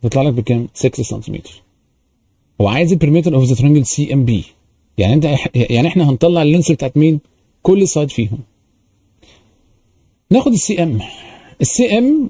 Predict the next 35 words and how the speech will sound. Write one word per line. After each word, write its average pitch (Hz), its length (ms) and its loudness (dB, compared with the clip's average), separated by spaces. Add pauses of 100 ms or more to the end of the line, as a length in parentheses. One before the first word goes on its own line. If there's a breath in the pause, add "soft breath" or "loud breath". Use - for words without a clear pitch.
(160)
ده 143 220 4
طبعًا 190 340 0
drawn 170 380 2
from - 60 -4
ال 151 220 2
vertex. - 580 -4 (500)
يبقى 113 140 4
الريشيو 214 360 2
بتاعته 180 360 0
هيكون 156 320 0
equals 147 220 2
double 165 280 2
ال 131 260 0
إم 135 180 4
دي، 107 220 0 (180)
أو 131 80 2
ممكن 233 280 2
نقول 196 200 2
إن 185 120 4
ال 151 100 0
إم 185 180 2
دي 156 320 2
equals 131 240 2
ال 120 100 4
half 131 180 2
ال 120 100 -4
إم 113 160 -2
سي. 104 200 -8 (360)
هنكمل 131 320 -2
نوع 131 100 0
بس 139 220 -2
كده، 170 240 -2 (1120)
أو 78 80 -2
نكمل - 320 -4
تحت، - 240 -12